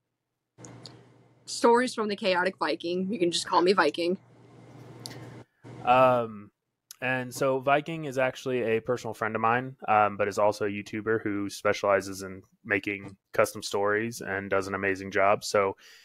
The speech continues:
Speaker 2: if you
Speaker 1: Thank you.
Speaker 2: guys want to go check out his content, link will be down in the description. It'll be right under the social stuff, and you guys can go there and check it out. Um, so we're gonna go ahead and get into it. All right, so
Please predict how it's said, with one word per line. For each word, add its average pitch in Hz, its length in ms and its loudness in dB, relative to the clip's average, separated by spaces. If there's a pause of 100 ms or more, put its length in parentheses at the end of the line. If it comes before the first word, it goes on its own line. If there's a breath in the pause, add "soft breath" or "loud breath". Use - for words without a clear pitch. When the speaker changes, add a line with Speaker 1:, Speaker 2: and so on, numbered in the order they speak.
(160 loud breath)
Speaker 2:
if 123 140 -4
you 127 60 4
Speaker 1:
Thank 107 100 -2
you. 131 60 6
Speaker 2:
guys 127 200 4
want 120 280 -8
to 117 320 -6
go 117 520 2 (380)
check 131 220 2
out 127 120 6
his 120 80 -2
content, 131 480 -4
link 123 300 -8
will 127 140 2
be 123 100 -2
down 117 220 4
in 110 80 -8
the 107 80 -6
description. 120 720 -4
It'll 107 160 0
be 107 240 -8
right 107 280 2
under 107 200 -4
the 101 80 -6
social 107 340 -4
stuff, 117 380 2
and 98 120 -8
you 101 60 -8
guys 101 240 4
can 151 100 8
go 104 160 0
there 107 140 2
and 110 80 -8
check 113 160 0
it 127 80 4
out. 151 200 4 (1300 loud breath)
Um, 127 480 6 (100)
so - 200 -2
we're 147 100 2
gonna 151 100 -2
go 147 180 6
ahead 147 200 2
and 131 100 -6
get 139 160 2
into 147 400 -2
it. - 320 -6 (2500 loud breath)
All 151 80 6
right, 143 260 4
so 135 380 0